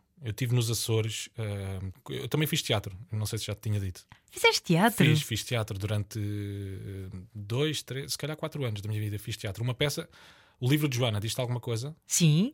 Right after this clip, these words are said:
Speaker 1: Pronto, eu fiz, eu fiz essa peça sobre esse livro. E então
Speaker 2: A Lua
Speaker 1: nós
Speaker 2: de Joana.
Speaker 1: A Lua de Joana. Ah, eu disse o livro.
Speaker 2: Disseste.
Speaker 1: Desculpa, A Lua de Joana.
Speaker 2: Hum.
Speaker 1: A Lua de Joana. Então nós entramos em turnê e, hum, o último sítio por onde nós passámos foram os Açores.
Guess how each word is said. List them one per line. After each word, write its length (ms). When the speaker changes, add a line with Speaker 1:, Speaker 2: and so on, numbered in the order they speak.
Speaker 1:
Pronto, 260
eu 60
fiz, 260
eu 120
fiz 180
essa 180
peça 360
sobre 260
esse 160
livro. 200
E 100
então 180
Speaker 2:
A 20
Lua 180
Speaker 1:
nós 100
Speaker 2:
de 80
Joana. 380
Speaker 1:
A 40
Lua 240
de 100
Joana. 320
Ah, 120
eu 40
disse 220
o 40
livro. 300
Speaker 2:
Disseste. 280
Speaker 1:
Desculpa, 300
A 20
Lua 260
de 80
Joana. 240
Speaker 2:
Hum. 320
Speaker 1:
A 60
Lua 180
de 100
Joana. 340
Então 240
nós 160
entramos 340
em 80
turnê 380
e, 300
hum, 320
o 80
último 320
sítio 400
por 140
onde 120
nós 180
passámos 720
foram 340
os 140
Açores. 520